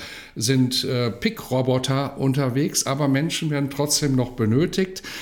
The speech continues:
Darüber sprechen wir dann gleich natürlich auch noch im Detail. Jetzt, äh, sind Sie seit zweitausendachtzehn im Unternehmen. Sie haben's gesagt, äh, Sie sind Leiter I-T-Software, E R P, aber auch eben für die Prozessdigitalisierung insbesondere,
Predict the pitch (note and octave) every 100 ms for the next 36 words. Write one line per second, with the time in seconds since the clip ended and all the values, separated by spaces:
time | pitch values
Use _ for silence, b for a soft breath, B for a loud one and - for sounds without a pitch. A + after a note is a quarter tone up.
0 | B B - D#3 G3 F3+ F3+ - - -
1 | A#2+ D3+ D3+ A#2 G#2 G#2 G2 G2 G#2 -
2 | A#2 C#3+ C3 B2+ A2 C#3+ D3 C#3 C#3+ C3+
3 | B2+ B2 C3+ G3 F#3+ B B B D3 D3
4 | - D3 D#3 D3 G3 A3 A3+ F#3+ F3 E3+
5 | - D3 E3 C#3+ D#3 D#3 D3 - B2+ C#3
6 | - - - C3 A2+ A2 A2 B2+ A#2+ B2+
7 | B2+ A#2+ G#2 G#2 D3+ G3+ G#3+ G#3 B B
8 | B - B2+ B2+ A2+ C#3+ - - A#2 D3
9 | - - C3+ C#3 C3 C3 A2 B2+ - A2
10 | B2+ C3+ A2+ A2 - - F#3 - D3 D3
11 | - C3 C3 - B2 A2+ - D#3 G#3 -
12 | D3 G3 A#3 A3 C#3 B2+ - A#2+ D3+ E3+
13 | - C#3 D3 C#3 C#3 C3+ D#3 D3+ D3 D3+
14 | - F3+ - - G#2+ A2 A2 G#2 G#2+ G2
15 | A#2+ G2 A2 G#2+ - A#2 G#2 A2+ G#2 G2+
16 | G2+